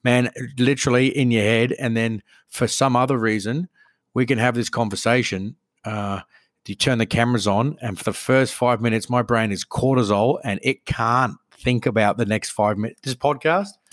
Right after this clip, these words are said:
first five minutes, it is cortisol thinking about everything else, not remembering a fucking thing. And you can be talking to me, and I'm like,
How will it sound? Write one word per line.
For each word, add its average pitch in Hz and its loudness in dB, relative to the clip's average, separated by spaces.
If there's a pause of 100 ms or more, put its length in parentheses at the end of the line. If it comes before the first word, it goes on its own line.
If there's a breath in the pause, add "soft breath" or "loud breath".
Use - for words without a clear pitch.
(200 loud breath)
first 147 -2
five 135 0
minutes, 180 -4 (520)
it 113 -2
is 107 -2
cortisol 127 2 (220 loud breath)
thinking 131 -2
about 113 2 (100)
everything 147 2
else, 143 0 (640)
not 135 0
remembering 139 0
a 107 -4
fucking 139 -2
thing. 165 0
And 123 0
you 147 -2
can 123 -6
be 113 -2
talking 156 0
to 110 0
me, 110 0
and 127 0
I'm 110 0
like, 101 -4